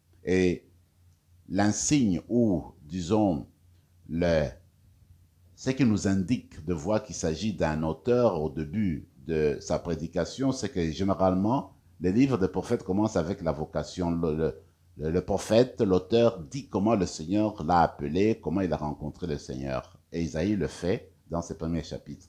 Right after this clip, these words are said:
Mais dans le chapitre qu'on commence aujourd'hui, qui est aujourd'hui, qui est la, l'extrait de la lecture d'aujourd'hui, montre qu'il y a une vocation aussi, un appel. C'est pourquoi ce texte-ci peut être considéré comme le deuxième Isaïe, comme disent les spécialistes.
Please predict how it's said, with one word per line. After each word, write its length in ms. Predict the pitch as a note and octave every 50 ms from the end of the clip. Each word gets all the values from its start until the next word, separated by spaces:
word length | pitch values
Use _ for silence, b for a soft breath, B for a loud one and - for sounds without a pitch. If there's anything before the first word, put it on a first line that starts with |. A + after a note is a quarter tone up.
| _ b b b b -
Mais 100 | D3 D3+
dans 220 | F3 D#3+ E3 F3
le 80 | D#3+ -
chapitre 340 | - A#2+ G#2 - D3 C#3
qu'on 140 | C#3 A#2+ G#2+
commence 340 | - G2+ G2+ B2 B2+ B2 -
aujourd'hui, 520 | G2+ F#2 D#2+ F2+ D#2 D#2 C#2+ E2+ A#2+ C#3+
qui 120 | - - F#2+
est 60 | F2+
aujourd'hui, 600 | F2 E2+ E2 D#2+ - - D#2 E2 D2+ F#2+ C#3 D3+
qui 140 | - - F#2
est 80 | E2+
la, 220 | E2 E2 E2 D#2 D#2
l'extrait 420 | D#2+ E2+ - - - - A#2+ A#2
de 100 | G2 F2+
la 140 | E2+ D#2+ D#2+
lecture 260 | D#2 D2+ - - G#2+
d'aujourd'hui, 540 | E2 D#2+ D2 C2 D2+ D2+ D2 F#2 B2+ C3+ C3 B B B B B
montre 760 | E2 G2+ D3 F3 G3 F#3+ F3+ F#3 - - - A#2 A#2+ D3 D#3 -
qu'il 80 | -
y 40 | A2 -
a 120 | - - -
une 680 | C3+ D#3+ E3+ E3 E3 D#3 D3 D3 D3 D#3 D#3+ - - -
vocation 800 | C#2 D2 D#2+ G#2+ A2+ A2 - - G2+ F#2+ - - B2 C3 A#2 -
aussi, 260 | - E2+ - - B2
un 140 | B2 B2 A2
appel. 520 | F#2+ F#2+ - - A2 G#2 F2 D2+ B1+ - - - - _ _
C'est 140 | - - E2
pourquoi 460 | E2+ F#2+ - - A2+ B2+ D3 D3 - - _ - - - - _
ce 180 | - - G2+
texte-ci 640 | F#2+ - - D3 D#3 - - G2 F2+ - - B2 A#2+
peut 80 | - B2+
être 220 | A#2+ - A2 -
considéré 560 | - B2+ C#3 C#3 - F2+ F2 F#2 F#2+ G2 A2 G#2+
comme 240 | - A2+ A2+ A2 F#2
le 120 | E2 E2
deuxième 640 | D#2 - - A2+ A2 G#2+ G2 D#2+ D#2+ G#2+ G2+ G2+ E2 -
Isaïe, 680 | D2 E2 C#2+ - E2 D#2 D#2 D#2 D#2+ D2+ - - - _ _ -
comme 180 | F2 E2+ D#2+
disent 280 | C#2 D#2+ F2 D2+ C#2 D#2
les 160 | D2 C#2+ C2
spécialistes. 840 | - - - E2 D2+ - - C#2 C2 C#2 C#2+ C#2 - - - -